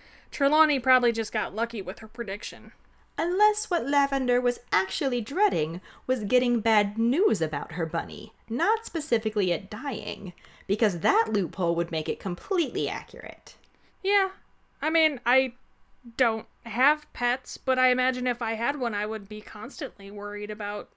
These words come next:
Speaker 1: getting bad news. Like, that would always be something I, I dread that about, like, my family.
Speaker 2: It's totally a thing. But anyways, congratulations again goes to Max Nash. He's on a three-week streak now.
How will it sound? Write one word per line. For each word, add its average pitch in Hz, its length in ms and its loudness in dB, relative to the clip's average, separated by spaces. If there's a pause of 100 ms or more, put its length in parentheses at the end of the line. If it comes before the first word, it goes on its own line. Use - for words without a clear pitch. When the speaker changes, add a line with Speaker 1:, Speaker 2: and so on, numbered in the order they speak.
(480)
Speaker 1:
getting 214 280 0
bad 202 280 -4
news. 190 520 -10 (240)
Like, 220 140 -8
that 233 180 0
would 262 120 -2
always 196 260 -4
be 214 100 -6
something 202 340 -6
I, 185 120 -8 (100)
I 247 140 0
dread 226 320 2
that 220 180 2
about, 196 420 -4
like, 202 240 -10
my 185 140 -6
family. 214 560 -12 (400)
Speaker 2:
It's - 240 0
totally 220 400 4
a 160 80 -6
thing. 185 340 -6 (600)
But 247 100 2
anyways, 214 680 0 (680)
congratulations 277 840 2
again 233 520 2
goes 214 220 4
to 254 100 2
Max 180 440 -2
Nash. 262 640 -2 (220)
He's 415 440 0
on 175 340 -2
a 302 240 -2
three-week 339 840 -2
streak 349 460 -4
now. 190 500 -6